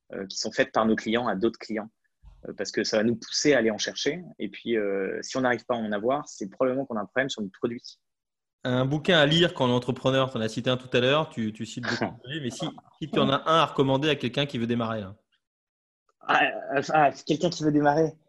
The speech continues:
Speaker 1: ah, c'est, c'est compliqué. Euh,
Speaker 2: Ou, ou, ou, euh, n'importe qui qui est entrepreneur, en fait, hein.
Speaker 1: Bon, euh, je, je peux en citer trois. <laughs>
Speaker 2: Bien sûr.
Speaker 1: Je dirais, euh, si on veut démarrer, Start with Why. Euh,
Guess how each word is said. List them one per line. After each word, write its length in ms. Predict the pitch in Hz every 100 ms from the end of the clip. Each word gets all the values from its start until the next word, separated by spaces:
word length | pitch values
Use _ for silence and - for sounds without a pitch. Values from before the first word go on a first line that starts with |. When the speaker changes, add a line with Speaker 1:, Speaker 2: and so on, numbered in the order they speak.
| _ _ _ _ _ _ _
Speaker 1:
ah, 240 | 127 120 107
c'est, 240 | - -
c'est 220 | 104 - 110
compliqué. 500 | 113 - - 107 95 _
Euh, 320 | 113 107 104 104
Speaker 2:
Ou, 80 | 101 160 180 196
ou, 400 | 180 175 147 135 156 151
ou, 40 |
euh, 140 | 123 120
n'importe 320 | 120 127 135
qui 160 | 151
qui 80 | 127
est 40 | 123
entrepreneur, 440 | 117 120 131 113
en 60 | 95
fait, 180 | 95
hein. 100 | 107 - _ _ _ _
Speaker 1:
Bon, 320 | 110 110 98 98 _ _ 104
euh, 480 | 104 92 76 60 - -
je, 260 | 107 -
je 120 | 104
peux 80 | -
en 60 | 117
citer 240 | - -
trois. 220 | - - 156 - - -
<laughs> 580 | 127 - 123 - -
Speaker 2:
Bien 120 | 101 104
sûr. 220 | - 151 - - - - - -
Speaker 1:
Je 100 | 139
dirais, 440 | 143 139 151 120 95 _ _ -
euh, 160 | 117 104
si 180 | - -
on 100 | 160
veut 120 | 131
démarrer, 460 | 143 139 135 131 131
Start 260 | - - -
with 100 | 123
Why. 340 | 107 117 160 143 101 _ -
Euh, 220 | 95 82